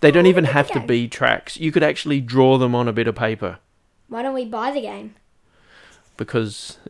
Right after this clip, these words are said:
Speaker 1: it costs a lot of money still.
Speaker 2: Well, I
Speaker 1: <laughs>
Speaker 2: could
Speaker 1: But we,
Speaker 2: just
Speaker 1: it is a game we would play lots.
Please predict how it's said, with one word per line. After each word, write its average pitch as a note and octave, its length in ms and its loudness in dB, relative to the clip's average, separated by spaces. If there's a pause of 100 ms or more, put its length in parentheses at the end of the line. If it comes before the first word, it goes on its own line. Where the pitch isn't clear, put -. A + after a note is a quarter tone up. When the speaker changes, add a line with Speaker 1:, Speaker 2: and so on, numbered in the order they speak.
Speaker 1:
it - 100 -14
costs - 260 -12
a - 60 -4
lot A#2+ 180 0
of A2+ 80 -8
money A#2+ 320 -4
still. - 520 2
Speaker 2:
Well, D#4+ 280 0
I D#4+ 100 0
Speaker 1:
<laughs> - 20 -6
Speaker 2:
could - 80 -8
Speaker 1:
But - 140 4
we, C#3+ 240 6
Speaker 2:
just - 120 -12
Speaker 1:
it C#3 260 0
is E3+ 140 8
a E3 60 4
game C3 280 4
we A2+ 120 0
would A2 100 -4
play - 200 -2
lots. - 220 -6